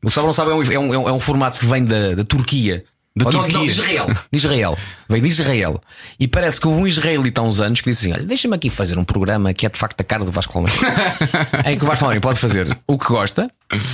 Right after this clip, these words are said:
Speaker 1: e, ó, e, e faz as figuras todas e, e dá dinheiro às pessoas." E, e o Sabe ou Não Sabe, o Sabe ou Não Sabe, foi engraçado. O Sabe ou Não Sabe foi, ligaram-me, eh, da Shine. Eu não conhecia, eh, o,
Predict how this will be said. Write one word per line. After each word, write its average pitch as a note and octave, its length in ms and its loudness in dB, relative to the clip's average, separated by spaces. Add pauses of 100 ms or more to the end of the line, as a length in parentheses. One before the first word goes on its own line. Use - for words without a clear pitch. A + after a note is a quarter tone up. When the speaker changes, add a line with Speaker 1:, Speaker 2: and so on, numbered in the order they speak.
(140)
Speaker 1:
e, G2 720 2
ó, F2+ 180 0 (320)
e, C2 440 -2
e - 20 -2
faz A#2 160 0
as G2+ 80 0
figuras G2 200 2
todas B2 540 -2
e, D3 220 -2
e D#3+ 80 2
dá E3 120 0
dinheiro E3 220 0
às C#3+ 80 -2
pessoas." - 240 -4 (240)
E, A#2+ 320 0
e C#3 60 2
o C#3 40 0
Sabe E3 200 0
ou E3 40 0
Não D#3 80 0
Sabe, D#3 300 0 (560)
o C3+ 80 2
Sabe A3+ 200 2
ou A3 60 0
Não F3+ 60 2
Sabe, A#2 260 -2 (140)
foi E3+ 140 0
engraçado. B2 300 0
O - 20 0
Sabe E3 160 0
ou E3 60 2
Não - 20 2
Sabe G#2+ 200 0
foi, C#3+ 140 0 (220)
ligaram-me, C#3 680 0 (760)
eh, G#2+ 80 2
da G#2 100 2
Shine. G2 400 -2 (640)
Eu C3 100 2
não D3 80 2
conhecia, A2+ 540 0
eh, F2+ 420 2 (120)
o, E2 480 -2